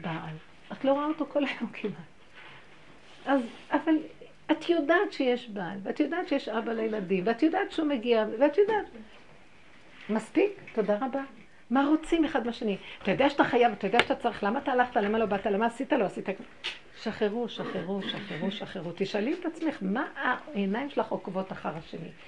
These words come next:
למה שלא תעקבי אחר עצמך? וכשאת עוקבת אחר עצמך, את מתחילה להיות קטנה. את רואה, איך אמר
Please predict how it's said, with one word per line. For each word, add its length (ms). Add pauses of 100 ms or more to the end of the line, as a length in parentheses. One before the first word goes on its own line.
(160)
למה 220
שלא 140
תעקבי 460
אחר 260
עצמך? 400 (640)
וכשאת 360
עוקבת 380
אחר 160 (100)
עצמך, 540
את 60
מתחילה 400
להיות 260
קטנה. 400 (720)
את 140
רואה, 420 (180)
איך 160
אמר 160